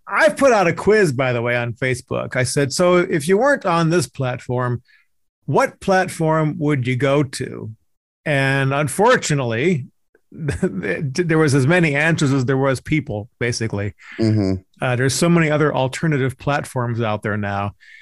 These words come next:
Speaker 1: and people are promoting various things. I, I should say there's a couple of them that have gotten some traction,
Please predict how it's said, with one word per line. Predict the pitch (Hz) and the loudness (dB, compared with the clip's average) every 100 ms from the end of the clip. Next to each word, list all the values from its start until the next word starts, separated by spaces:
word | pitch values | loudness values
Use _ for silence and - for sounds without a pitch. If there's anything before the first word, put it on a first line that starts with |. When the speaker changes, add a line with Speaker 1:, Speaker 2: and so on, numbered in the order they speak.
| - _ _ | -20 _ _
Speaker 1:
and | - 113 | -4 -2
people | - 147 131 | 0 0 0
are | 120 | 0
promoting | 131 131 127 123 | 0 0 0 0
various | 117 113 113 - | 0 -2 -2 -4
things. | 127 123 113 - _ _ - | -4 -2 -6 -12 _ _ -8
I, | 156 - - | -6 -6 -4
I | 175 165 | 0 2
should | - 156 | 2 2
say | 202 190 | 2 4
there's | 165 | 4
a | 143 | 2
couple | 226 226 175 | 2 2 4
of | 151 143 | 4 4
them | 143 | 2
that | 135 123 | 0 2
have | 135 127 | 2 0
gotten | 131 131 135 123 | -2 -4 -6 -6
some | - 123 | -4 -4
traction, | - 113 95 - 131 139 127 | -2 -2 -2 -2 -2 0 -4